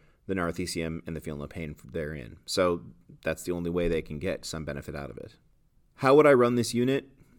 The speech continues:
I mean, I think it really depends. I think our standard, our standard design for characters,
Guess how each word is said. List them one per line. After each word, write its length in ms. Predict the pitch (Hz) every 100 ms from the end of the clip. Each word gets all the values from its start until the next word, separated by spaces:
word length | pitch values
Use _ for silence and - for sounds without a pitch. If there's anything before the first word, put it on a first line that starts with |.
| _ _ -
I 100 | 110
mean, 220 | 110 107 95
I 60 |
think 240 | - 135 -
it 100 | 92
really 220 | 98 87
depends. 460 | 87 120 113 113
I 100 | -
think 200 | 104 127
our 120 | 113 104
standard, 640 | - 104 101 98 98 104 - _ _ _
our 60 | 98
standard 380 | - 113 107 95
design 400 | 90 92 92 95
for 160 | -
characters, 680 | 87 98 95 - 98 98 -